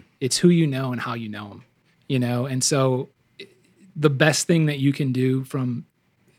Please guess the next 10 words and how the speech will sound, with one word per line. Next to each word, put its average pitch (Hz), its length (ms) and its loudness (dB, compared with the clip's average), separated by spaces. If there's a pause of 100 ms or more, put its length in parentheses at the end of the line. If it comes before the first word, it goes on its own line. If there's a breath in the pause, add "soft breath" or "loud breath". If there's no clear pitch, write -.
(180)
you 139 120 -10
know, 110 120 -8 (120)
the 160 100 -2
earliest 143 400 2
age 135 160 0
you 127 80 -2
can 131 340 -4 (380 loud breath)
is 135 180 0
just 135 200 0
start 135 400 -2